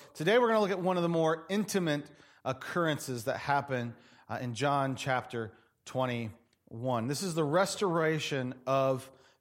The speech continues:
Peter. Peter has done some silly things. He has sinned against Jesus. He has denied Jesus three times.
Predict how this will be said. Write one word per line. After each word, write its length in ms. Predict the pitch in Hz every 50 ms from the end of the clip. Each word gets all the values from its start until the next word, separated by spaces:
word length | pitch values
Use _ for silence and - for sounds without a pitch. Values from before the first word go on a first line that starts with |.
| _ _
Peter. 380 | - - 180 180 156 131 113 101
Peter 360 | - - 208 214 220 220 202
has 140 | 196 175 160
done 260 | 180 196 190 190 180
some 200 | - 170 160 143
silly 340 | - - 202 196 196 190 165
things. 500 | - 190 202 220 233 233 226 208 - - - - _ - - - - - -
He 160 | - 202 196
has 400 | 170 190 190 185 180 170 156 - - -
sinned 320 | - 214 220 220 220 202
against 320 | 196 175 180 165 131 -
Jesus. 380 | - 196 226 233 208 220 196 160
He 80 | 185 175
has 120 | 151 120
denied 520 | 143 156 151 156 175 196 214 214 214 180
Jesus 400 | 143 175 208 208 185 190 196 180
three 220 | - - 170 156 143
times. 460 | - 202 202 202 202 202 202 180